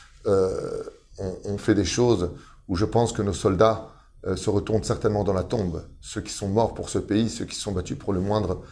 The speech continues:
la moindre parcelle de terre de notre pays, eh bien, on voit que on n'en tient même pas compte. Au nom du sionisme, on tue l'idéologie du sionisme.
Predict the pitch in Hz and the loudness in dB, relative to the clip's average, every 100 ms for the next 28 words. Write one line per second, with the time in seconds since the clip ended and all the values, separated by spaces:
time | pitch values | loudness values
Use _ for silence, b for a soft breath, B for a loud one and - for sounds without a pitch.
0 | B - 95 104 107 - 220 - - - | B -4 0 2 2 2 0 0 -4 4
1 | 190 160 113 113 - 151 123 101 104 98 | 6 6 4 2 6 8 8 4 2 0
2 | 101 - 95 107 117 B B B B - | -4 0 0 0 -2 B B B B -4
3 | 98 107 101 - 101 95 110 107 107 95 | 2 4 4 0 -2 2 0 2 0 2
4 | 90 - - - _ - 101 98 110 110 | 0 -2 -10 -20 _ -4 -2 0 0 0
5 | 101 104 - 87 87 - 101 104 113 95 | 0 -2 -2 -8 -8 -8 -2 0 0 -2
6 | - - 95 107 - - 95 85 - 69 | -6 -4 -2 -4 -8 -8 -8 -6 -8 -8
7 | b b b - 98 101 98 90 80 92 | b b b -6 -4 0 2 2 0 -4
8 | 82 80 - 92 87 71 | -6 -8 -6 -4 -4 -6